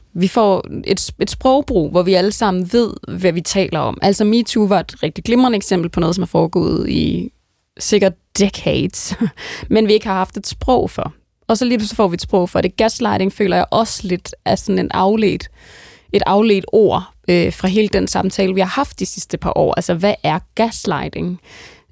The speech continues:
Øhm, og jeg tænker, der er en her, der siger, "Jeg har slået det op på nettet." Altså sådan en, der har hørt et ord, og man tænker,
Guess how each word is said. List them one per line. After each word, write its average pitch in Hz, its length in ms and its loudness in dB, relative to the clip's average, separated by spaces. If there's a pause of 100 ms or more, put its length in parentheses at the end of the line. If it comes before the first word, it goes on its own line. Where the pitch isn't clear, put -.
Øhm, 170 500 0
og 196 100 2
jeg 190 100 2
tænker, 196 380 0 (920)
der 240 60 4
er 202 220 4
en 196 220 2
her, 202 140 -2
der 190 100 -2
siger, 190 220 0
"Jeg 190 140 2
har 185 220 -2 (140)
slået - 280 0
det 190 80 2
op 214 140 2
på - 100 -2
nettet." 214 400 0 (180)
Altså 208 220 0
sådan 254 120 0
en, 240 120 2
der 220 60 0
har 196 140 -2
hørt 233 260 0
et 214 160 -6
ord, 240 180 4
og 180 100 0
man 185 100 -2
tænker, 180 280 -4